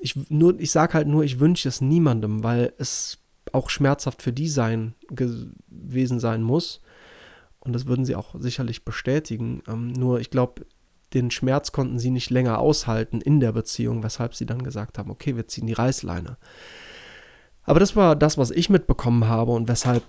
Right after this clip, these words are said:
ich das Gefühl hatte, niemals lieben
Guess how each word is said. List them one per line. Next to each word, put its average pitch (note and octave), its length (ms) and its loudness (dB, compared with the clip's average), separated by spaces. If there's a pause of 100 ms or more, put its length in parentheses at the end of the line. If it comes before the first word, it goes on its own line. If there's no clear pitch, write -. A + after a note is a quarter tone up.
ich - 440 0
das C3 200 2
Gefühl D3 500 6
hatte, C3 540 2 (560)
niemals B2+ 720 4
lieben B2 380 4